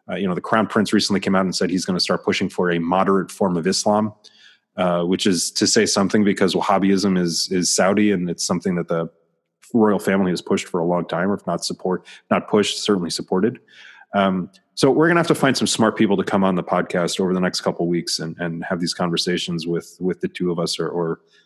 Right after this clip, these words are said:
potentially just Frank if I'm, uh, um, unavailable. Um, but with that, I think we'll, we'll cut this, uh, where we're at because, uh, Frank's head cold is getting to him, and,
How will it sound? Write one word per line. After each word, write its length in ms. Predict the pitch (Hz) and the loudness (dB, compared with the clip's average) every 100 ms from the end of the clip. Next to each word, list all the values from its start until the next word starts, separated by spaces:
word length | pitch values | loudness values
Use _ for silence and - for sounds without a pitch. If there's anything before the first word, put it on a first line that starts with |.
| _ _ | _ _
potentially 400 | - 107 92 95 | 0 0 2 0
just 160 | 87 - | 0 -2
Frank 280 | - 90 87 | -2 0 0
if 140 | 85 | -2
I'm, 220 | 85 85 85 | -2 -2 -2
uh, 260 | 82 82 - | -2 -4 -4
um, 260 | 87 85 - | -6 -4 -2
unavailable. 680 | 92 85 85 82 80 80 _ - - - _ _ _ _ - - - | -2 0 0 0 -2 -8 _ -14 -14 -14 _ _ _ _ -20 -20 -4
Um, 280 | 101 104 95 | 0 2 2
but 160 | 127 123 | 2 2
with 180 | 107 - | 2 4
that, 300 | 135 113 - | 4 4 0
I 40 | |
think 200 | 92 113 | 0 4
we'll, 200 | 110 101 | 4 4
we'll 140 | 113 101 | 2 0
cut 240 | - 113 | 2 2
this, 440 | - 113 - - - - - - _ | 2 2 0 -4 -6 -14 -20 -20 _
uh, 180 | 104 98 | 0 2
where 220 | 95 107 | 4 4
we're 140 | 107 98 | 4 4
at 240 | 101 117 | 2 2
because, 520 | 110 - 101 90 87 | 0 2 2 2 0
uh, 260 | 90 95 92 | 0 2 0
Frank's 320 | 87 113 101 | 2 2 2
head 180 | - 98 | 2 2
cold 240 | - 101 95 | 2 2 4
is 140 | 87 | 2
getting 280 | 82 101 104 | 2 2 2
to 80 | 101 | 2
him, 220 | 110 110 | 2 2
and, 640 | 95 95 90 90 90 87 | 0 0 0 0 -2 -4